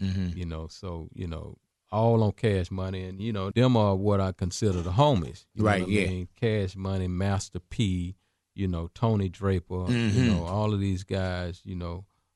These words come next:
Speaker 2: I inspired, you know, they were my students of the game. They inspired me. So to be in a position, you know what I mean, that's business in this matter is not comfortable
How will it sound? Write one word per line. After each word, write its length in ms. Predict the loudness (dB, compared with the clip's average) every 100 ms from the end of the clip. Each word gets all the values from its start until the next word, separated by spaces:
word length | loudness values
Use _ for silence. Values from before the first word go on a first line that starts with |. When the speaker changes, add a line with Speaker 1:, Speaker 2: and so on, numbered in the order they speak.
| _ -8
Speaker 2:
I 180 | -2 0
inspired, 840 | -2 -4 -2 2 2 -2 -10 -14 -10
you 80 | -6
know, 160 | -6
they 100 | -6
were 100 | -6
my 180 | -4 -6
students 480 | -6 0 0 0 -2
of 100 | -4
the 60 | -6
game. 480 | -6 -4 -4 -8 -8
They 160 | -6
inspired 580 | -6 -8 -8 -6 -4 -4
me. 320 | 0 0 0 -8 _ _ _
So 400 | -4 0 0 -2
to 100 | -4
be 280 | -2 4 4
in 100 | 4
a 60 | 2
position, 720 | -2 0 2 2 0 -8 -10 _ _ _ _ _ _ -8
you 100 | -4
know 100 | -2
what 100 | -2
I 40 |
mean, 460 | -4 -4 -4 -6 -8
that's 220 | -8 -8
business 640 | 4 6 6 4 -2 -8 _
in 140 | -12 -10
this 160 | -8
matter 260 | -8 -6 -6
is 60 | -6
not 240 | -8 -8
comfortable 640 | -2 0 0 -8 -16 -16